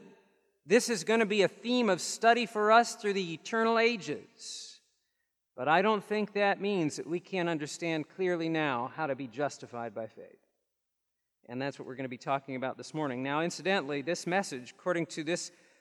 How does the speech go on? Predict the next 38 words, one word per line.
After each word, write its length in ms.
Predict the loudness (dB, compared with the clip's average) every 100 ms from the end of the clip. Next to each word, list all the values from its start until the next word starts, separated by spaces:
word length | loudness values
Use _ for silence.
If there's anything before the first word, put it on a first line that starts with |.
| _ _
uh, 200 | 4 4
statement 420 | 4 2 4 2
in 60 | 2
Testimonies 480 | 4 2 2 0 0
to 60 |
Ministers, 360 | 0 0 -4 -4
page 240 | 0 2
ninety-one, 480 | 2 2 4 2 2
says, 200 | 0 -2
"Justification 920 | 4 4 4 0 0 2 2 2 -2
through 320 | -4 -2 0
faith 480 | 0 2 4 4 2 -12 -20 -20 _
is 320 | 10 10 8
the 100 | 4
message 500 | 4 6 4 2 -2 0
that 180 | 0
God 360 | 8 10 10 6
commanded 520 | 0 2 4 4 2
to 60 | 0
be 100 | -4
given 400 | 2 4 4 2
to 120 | 0
the 120 | 0
world." 540 | 4 6 6 6 4 -2 -10 -20 _ _ _ 0
It 160 | 4
is 160 | 6 6
the 120 | 4
what? 360 | 8 8 6 2 -20 -20 _ _ _ _ _ _ _ _ _ 4
Third 180 | 8
angel's 280 | 10 8 6
message 340 | 6 6 4 0
important 400 | 4 6 6 6
at 80 |
this 140 | -2 0
time 240 | 2 2
in 60 | 2
Earth's 140 | 2
history? 460 | 0 -2 -4 -8